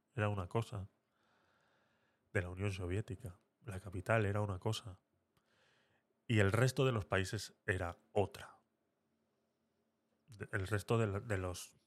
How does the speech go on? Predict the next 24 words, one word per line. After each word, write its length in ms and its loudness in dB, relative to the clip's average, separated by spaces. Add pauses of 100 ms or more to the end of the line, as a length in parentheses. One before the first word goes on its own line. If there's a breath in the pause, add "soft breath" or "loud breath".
(160)
del 220 -6
conglomerado 880 2
ese 240 0
de 100 -4
la 80 -6
Unión 260 -4
Soviética, 600 -8
¿de 60 -20
acuerdo? 260 -4
O 40 -10
sea, 200 -10
pongámoslo 540 -6
así, 340 -10
¿no? 220 -6
O 60 -10
sea, 360 -10
el 120 -10
conglomerado 1040 2 (540 soft breath)
de 140 8
la 100 6
Unión 320 0
Soviética. 720 -6 (800 soft breath)
Pau, 400 8 (2000)
decir 600 6